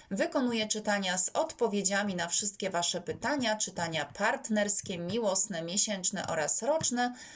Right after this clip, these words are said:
Wykonuję również bransoletki z naturalnych kamieni ze znakami zodiaku na zamówienie.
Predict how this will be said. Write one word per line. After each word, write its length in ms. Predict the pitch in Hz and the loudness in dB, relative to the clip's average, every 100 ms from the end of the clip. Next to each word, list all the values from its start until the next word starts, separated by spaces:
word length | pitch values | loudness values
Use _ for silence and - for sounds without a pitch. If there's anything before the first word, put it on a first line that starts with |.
| - | -10
Wykonuję 640 | 196 247 359 269 226 220 202 | -2 0 2 2 2 2 2
również 400 | 196 196 190 185 | 2 0 0 0
bransoletki 760 | 185 202 240 208 185 180 - | 2 2 4 4 4 2 -2
z 60 | 180 | -2
naturalnych 640 | 175 170 170 165 160 156 | -2 -2 0 0 0 -4
kamieni 500 | - 160 175 220 208 | -4 -4 -2 -2 -2
ze 240 | 185 185 226 | 2 4 4
znakami 500 | 208 180 185 180 190 | 2 0 -2 -4 -2
zodiaku 560 | 175 170 170 170 190 | -4 0 0 0 -2
na 280 | 180 180 220 | 0 2 2
zamówienie. 680 | 214 196 185 175 175 160 156 | 2 0 -2 -2 -2 -2 -4